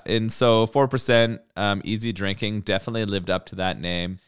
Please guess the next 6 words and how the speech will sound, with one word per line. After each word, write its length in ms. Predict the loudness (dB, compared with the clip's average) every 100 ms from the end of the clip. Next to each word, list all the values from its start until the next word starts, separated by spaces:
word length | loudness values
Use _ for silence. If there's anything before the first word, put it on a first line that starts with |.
| _
It 180 | -8 -2
definitely 460 | 0 0 -2 -4 -2
had, 640 | 0 4 6 6 2 -2
uh, 280 | 0 2 2
a 100 | 0
very 580 | 0 0 0 0 0 -4